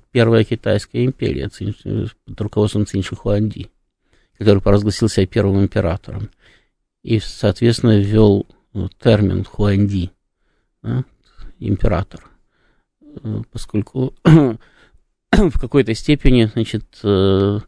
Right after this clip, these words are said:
э, титул вана был дискредитирован, так как ванов стало много.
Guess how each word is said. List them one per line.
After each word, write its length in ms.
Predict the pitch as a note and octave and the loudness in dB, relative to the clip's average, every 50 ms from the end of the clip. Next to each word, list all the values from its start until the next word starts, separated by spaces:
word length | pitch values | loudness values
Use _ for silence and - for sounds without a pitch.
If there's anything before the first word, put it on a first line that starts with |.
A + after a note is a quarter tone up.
| _ _ _ _ _ _ _ _ - | _ _ _ _ _ _ _ _ -8
э, 720 | - - - - G#2+ G#2 - - - G#2+ G#2 - A2 G#2 - _ _ _ | -6 -4 -4 -4 -4 -4 -4 -4 -4 -4 -4 -4 -6 -8 -8 _ _ _
титул 340 | - B2+ A#2 - A2 G#2+ | 0 2 2 4 2 2
вана 320 | G2+ G#2 A#2+ C3 C#3 B2+ A2+ | 4 4 4 4 4 2 0
был 220 | A2 A2 A#2 A#2+ | 0 0 0 0
дискредитирован, 960 | A#2 A2+ - - A#2+ A2+ A2+ A#2 A#2 - - B2 B2 - F2 - - - G#2+ A2+ - _ _ | 0 -2 -4 -4 -4 -4 -2 -4 -6 -4 -2 0 0 0 -2 -6 -6 -8 -8 -8 -10 _ _
так 160 | _ - - - | _ -10 -10 -10
как 180 | - - - _ _ _ _ | -12 -16 -18 _ _ _ _
ванов 420 | - G#2 G#2 G#2+ A2 A2+ A2 G2 - | -8 -2 2 2 2 4 2 0 -2
стало 280 | - - G#2 G2 F#2 | -2 0 0 2 2
много. 420 | G2 G2+ G2+ A2+ A#2+ G#2+ E2 D2+ | 2 2 2 0 -2 -2 -4 -8